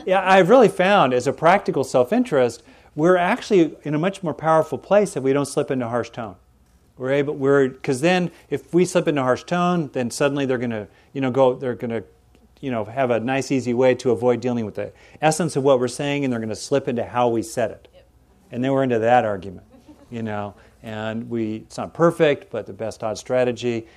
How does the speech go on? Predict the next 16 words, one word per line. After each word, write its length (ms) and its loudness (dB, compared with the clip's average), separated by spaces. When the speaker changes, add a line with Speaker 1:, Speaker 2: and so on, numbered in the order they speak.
Speaker 1:
is 240 -8
to 380 -6
try 160 -10
not 100 -10
to 80 -16
have 200 -12
harsh 240 -10
tone. 260 -18
And 100 -10
I 60 -2
find 180 0
it's 140 -4
really 140 2
quite 320 0
interesting 640 -12
to 120 -2